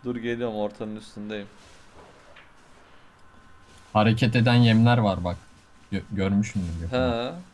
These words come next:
Speaker 2: Onlar kaç? Elli puan falan veriyor.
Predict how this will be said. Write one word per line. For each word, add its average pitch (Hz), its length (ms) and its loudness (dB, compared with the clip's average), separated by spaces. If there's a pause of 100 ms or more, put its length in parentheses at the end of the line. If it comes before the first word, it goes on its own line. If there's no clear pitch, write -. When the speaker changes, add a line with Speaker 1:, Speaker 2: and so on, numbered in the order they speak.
(800)
Speaker 2:
Onlar 107 420 4
kaç? 123 260 0
Elli 104 300 2
puan 113 220 2
falan 113 360 2
veriyor. 92 280 -6